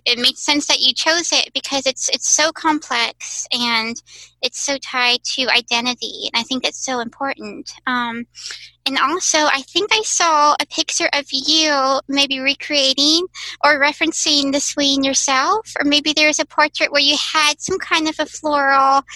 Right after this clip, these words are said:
um, swing set. I think I saw, um, but I would love to hear your thoughts on why that piece specifically, um,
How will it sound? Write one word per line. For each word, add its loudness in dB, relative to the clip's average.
um, 2
swing 2
set. 0
I 2
think -2
I 2
saw, 2
um, 2
but 4
I 2
would -2
love 2
to 2
hear 2
your 0
thoughts -4
on 0
why 4
that 0
piece -2
specifically, -4
um, -2